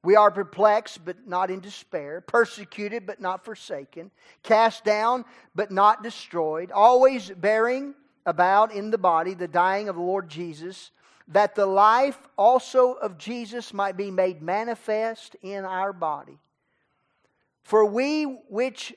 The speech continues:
live are always delivered unto death for Jesus' sake, that the life also of Christ, of Jesus, might be made manifest in our mortal flesh." When it gets hard, don't quit. When it gets hard, give more to the Lord.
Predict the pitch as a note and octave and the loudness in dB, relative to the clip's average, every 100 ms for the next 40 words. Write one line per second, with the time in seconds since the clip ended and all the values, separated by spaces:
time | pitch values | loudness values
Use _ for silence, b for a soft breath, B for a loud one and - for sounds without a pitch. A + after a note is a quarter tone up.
0 | _ F#3+ F#3 B3+ C#4+ D4 A#3+ - F#3 F3+ | _ -6 -2 2 6 6 4 0 0 2
1 | G3 A#3 B3+ B3+ C4 B3+ F#3+ F3+ G3 A3+ | 4 6 6 4 2 0 -6 -4 2 2
2 | A#3 A3+ G3 F3 D#3 G#3 A3 A3 E3+ D3+ | 2 -2 -4 -8 -4 0 0 -2 -12 -12
3 | B2+ A3+ C4+ - E3 - F3 - D3+ E3+ | -12 -12 -12 -16 -20 -20 -16 -10 -10 -8
4 | - G#3 G3+ F3 F#3 A3+ C4+ B3+ B3+ B3+ | -4 -4 -2 0 4 4 4 4 4 2
5 | - B3+ G#3+ - G#3+ A3+ B3+ B3 F3+ E3 | 2 -2 -2 -4 -2 -2 -2 -6 -10 -10
6 | A3+ A3 C#4+ - b b b G3 G#3+ A3 | -14 -14 -18 -20 b b b 0 0 0
7 | G#3+ G#3+ F#3 F#3+ A3+ C4 - B3 B3+ B3 | 0 0 0 -2 0 -2 0 0 0 -4
8 | - A#3 A#3+ A3+ A#3 A#3+ G#3+ G3+ A3+ A#3 | -6 -4 -4 -2 0 -2 -2 -2 0 0
9 | A3+ A3+ _ _ F#3+ F3 D#3+ C#3+ - - | -4 -6 _ _ -8 -8 -8 -12 -20 -20
10 | B B B G#3+ A3 F#3 G#3+ C#4+ - A3+ | B B B -2 -2 -4 -4 -4 2 6
11 | B3 C#4+ D#4 C4+ b b B3 C#4 - - | 6 6 2 -4 b b 2 2 2 0
12 | A3 A#3+ C4+ A3+ A3+ G3 C4 - A#3 C4+ | 4 4 2 -4 -6 -6 -8 -2 4 6
13 | D4 A#3+ - b b b b _ _ _ | 6 2 -4 b b b b _ _ _
14 | D#3+ E3+ A#3 G#3+ B3 G#3+ A3 F#3+ D#3 C#3+ | -14 -12 -10 -4 -4 -4 -10 -10 -10 -14